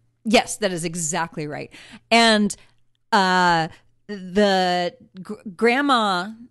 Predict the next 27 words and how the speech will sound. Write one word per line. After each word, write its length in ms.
who 180
was 200
somehow 380
connected 680
to 100
this 240
whole 260
thing, 400
grandma 380
was 160
sort 160
of 40
the 120
engineer 540
of 100
everything. 460
Grandma 360
dies, 920
and 420
shortly 640
thereafter 840
is 260
when 460
Charlie 500
dies. 640
So, 680
um, 400